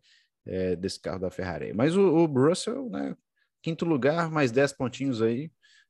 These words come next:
pra ele. É claro que ele ainda quer chegar ali num pódio, né, oficial, já que ano passado,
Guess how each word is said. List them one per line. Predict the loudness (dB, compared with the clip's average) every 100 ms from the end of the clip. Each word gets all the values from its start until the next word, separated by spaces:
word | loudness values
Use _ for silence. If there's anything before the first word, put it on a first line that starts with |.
| _
pra | -2 0
ele. | 2 0 -4 -16 _ _ _ _ _
É | -16
claro | 0 2 4 2
que | 0
ele | 0
ainda | 2 -2
quer | -2 2 4 4
chegar | 0 -2 -2
ali | -2 -4 -4
num | -4 -2
pódio, | 4 8 8 6 0 -8 -12 -10
né, | -4 -2 -2
oficial, | -4 -6 -8 -4 0 4 4 2 0
já | -2 -2
que | 0
ano | -2 0
passado, | -2 -2 0 2 2 0